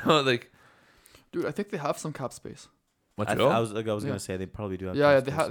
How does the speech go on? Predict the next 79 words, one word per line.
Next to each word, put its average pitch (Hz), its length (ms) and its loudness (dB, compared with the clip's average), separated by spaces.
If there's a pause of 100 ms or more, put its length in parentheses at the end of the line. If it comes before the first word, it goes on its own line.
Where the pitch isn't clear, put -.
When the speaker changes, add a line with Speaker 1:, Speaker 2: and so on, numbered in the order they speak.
Speaker 2:
they 113 40 6
Speaker 1:
do, 123 60 8
Speaker 2:
have 107 80 4
Speaker 1:
they 120 60 4
have 131 120 8
a 123 60 10
really 117 140 8
good 104 200 4
situation, 95 440 -2
from 95 100 -8
Speaker 2:
they, 139 80 0
Speaker 1:
what 151 80 2
I - 40 -2
Speaker 2:
yeah, 143 120 4
they 143 100 0
have 180 120 0
a 175 60 2
good 156 120 -2
Speaker 1:
remember. 110 100 -4
Speaker 2:
situation, 127 340 -2
man. 104 200 0 (140)
Speaker 1:
Yeah. 131 120 -2
Speaker 2:
Yeah, - 100 0
yeah. 123 40 -6 (600)
They're 143 100 -2
good. 120 140 -6 (600)
Speaker 1:
They 139 140 4
could, - 140 2
Speaker 3:
Taylor 123 180 4
Speaker 1:
like, 113 80 2
Speaker 3:
Hall? 110 340 0 (880)
Speaker 2:
Mm. 143 340 -6
Speaker 1:
It 117 60 -6
makes 110 160 -4
sense. 120 240 -2
Speaker 2:
That 139 120 -2
would 139 100 0
be 113 40 -4
Speaker 3:
No, 104 100 0
Speaker 2:
interesting. 104 300 -4
Speaker 3:
that 117 140 -4
wouldn't 127 340 -2
be 107 60 -6
good 101 140 -6
for - 80 -16
Taylor 98 200 -10
Hall, 95 160 -10
I 95 60 -12
don't 92 120 -16
think. 98 180 -18 (400)
He - 60 -6
Speaker 1:
I 135 80 8
don't 127 80 8
think 117 100 2
Speaker 3:
probably 110 140 6
Speaker 2:
Well, 180 120 6
he, 170 60 4
he - 40 4
Speaker 1:
Yeah. 202 60 10
Speaker 2:
wouldn't 190 220 8
want 139 180 2
Speaker 1:
No. 107 100 0
Speaker 2:
that. 95 220 -4
He 107 120 -10
Speaker 3:
Yeah. 147 40 0
Speaker 2:
wouldn't 135 220 -2
want - 160 -10
that, - 140 -10
no. - 160 -8
Speaker 1:
I 120 120 8
honestly 147 320 6
think 127 200 0 (380)
I 107 100 4
heard 123 120 6
about 117 180 0
Taylor 117 200 4
Hall 110 140 6
in 110 60 0
Colorado. 110 540 4